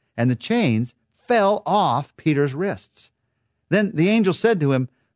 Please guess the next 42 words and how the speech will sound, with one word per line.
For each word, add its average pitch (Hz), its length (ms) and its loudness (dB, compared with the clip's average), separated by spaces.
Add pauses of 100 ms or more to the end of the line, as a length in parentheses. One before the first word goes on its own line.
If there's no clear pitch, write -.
(120)
"Put 240 200 -2
on 160 200 0
your 151 100 0
clothes 113 380 -2
and 127 120 -6
sandals." 120 580 -8 (420)
And 98 100 -16
Peter 117 220 -4
did 226 220 -6
so. - 240 -18 (520)
"Wrap 104 220 -4
your 131 80 -2
cloak 175 380 -2
around 120 320 -2
you 95 80 -10
and 90 100 -12
follow 175 320 -2
me," 95 180 -6
the 110 160 -6
angel 92 240 -6
told 92 300 -16
him. 85 100 -20 (380)
Peter 110 200 -2
followed 202 420 -2
him 85 200 -10
out 120 180 -4
of 131 40 -2
the 147 80 -6
prison, - 460 -4 (260)
but 208 100 -2
he 226 60 2
had 240 160 2
no 254 160 2
idea 220 500 0
what 127 140 0
the 156 160 -4
angel 165 260 0
was 139 160 -2
doing 170 360 0 (720)
was 139 160 -2
really 196 240 2
happening. 139 640 -4